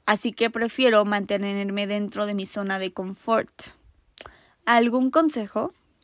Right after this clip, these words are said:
Yo creo que a ti te pasa lo opuesto, ¿no? Es como, es esto de conformismo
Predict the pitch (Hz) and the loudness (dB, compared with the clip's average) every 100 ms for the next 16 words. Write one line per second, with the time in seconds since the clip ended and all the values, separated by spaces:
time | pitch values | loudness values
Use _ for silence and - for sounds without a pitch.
0 | _ _ - _ _ _ _ _ - 339 | _ _ -20 _ _ _ _ _ 0 4
1 | 381 427 427 370 339 359 302 294 302 277 | 4 4 4 4 4 4 4 6 6 6
2 | 262 - _ _ _ _ _ _ _ _ | 4 -4 _ _ _ _ _ _ _ _
3 | _ _ - 240 226 214 208 208 208 196 | _ _ -4 2 4 6 4 2 2 0
4 | - 202 196 208 196 185 180 _ - - | -2 -4 -2 -4 -2 -6 -8 _ -16 -2
5 | 220 254 349 - 240 - 269 262 254 226 | 0 2 0 2 2 4 0 2 0 -2
6 | - _ - - - 359 403 381 440 415 | -8 _ -20 -2 2 4 4 2 2 2
7 | - - 269 233 240 240 277 302 311 349 | 0 0 0 2 0 2 2 2 4 4